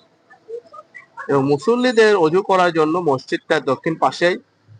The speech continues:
অজুখানার ব্যবস্থা আছে। মসজিদে আজানের জন্য মাইকের ব্যবস্থা আছে। মসজিদের ভিতরে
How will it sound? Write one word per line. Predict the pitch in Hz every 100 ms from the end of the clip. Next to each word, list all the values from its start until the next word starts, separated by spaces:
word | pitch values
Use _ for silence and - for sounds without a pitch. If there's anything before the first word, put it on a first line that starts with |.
| _ _ _ -
অজুখানার | 139 135 131 135 127
ব্যবস্থা | 123 131 - 123
আছে। | 113 175 - _ - - _ _ - - - _ _ _ _ _ _
মসজিদে | 123 131 - 170 156
আজানের | 139 135 156 151 139
জন্য | 135 139
মাইকের | 135 131 135 135
ব্যবস্থা | 123 123 127 135 117
আছে। | 113 - 135 185 _ _ _ _ _ _ _ _
মসজিদের | 131 131 170 165 127
ভিতরে | 139 143 135